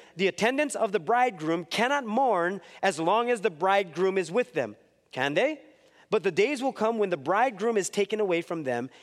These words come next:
and then they will fast.'" In other, in other words, Jesus is giving them an illustration of when the bridegroom is there, everyone's okay. Everyone's fine. But if the bridegroom is no longer there and,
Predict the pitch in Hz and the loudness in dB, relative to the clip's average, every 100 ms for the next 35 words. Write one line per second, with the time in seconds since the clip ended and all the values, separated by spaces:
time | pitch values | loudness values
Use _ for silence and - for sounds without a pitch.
0 | - 151 135 165 202 208 165 170 151 151 | -6 -6 0 0 0 0 0 0 2 0
1 | 151 - 147 123 110 - 202 226 220 - | 0 0 0 0 -4 -2 -2 -2 -4 -4
2 | 214 240 220 185 - - - 226 262 240 | 0 0 0 -2 -6 -16 -4 -2 0 -2
3 | 220 185 156 220 220 214 180 165 214 190 | -2 -2 0 0 0 0 -2 0 0 -2
4 | - 226 226 196 180 165 175 156 156 127 | -2 -2 0 -4 -4 -2 -2 -2 -4 0
5 | 165 196 165 185 151 135 220 208 208 - | 0 0 0 -4 -2 0 0 0 -4 -18
6 | _ _ _ _ 185 208 202 196 160 175 | _ _ _ _ -2 0 0 0 -2 -2
7 | 165 208 233 - - _ _ _ _ _ | 0 0 -2 -4 -14 _ _ _ _ _
8 | _ _ _ _ _ - _ _ _ 220 | _ _ _ _ _ -20 _ _ _ -4
9 | 233 220 185 - 196 208 170 135 - _ | 0 -2 -2 -4 -2 0 -2 -6 -14 _
10 | _ _ _ _ _ - 220 214 185 180 | _ _ _ _ _ 0 4 4 2 -2
11 | 180 143 196 220 175 214 214 185 196 196 | -4 0 4 4 2 0 2 0 0 2
12 | 196 170 147 233 233 185 254 - _ _ | 2 0 2 2 2 0 -2 -10 _ _
13 | _ _ _ _ _ _ _ _ - 185 | _ _ _ _ _ _ _ _ -2 0
14 | 180 151 | 0 -4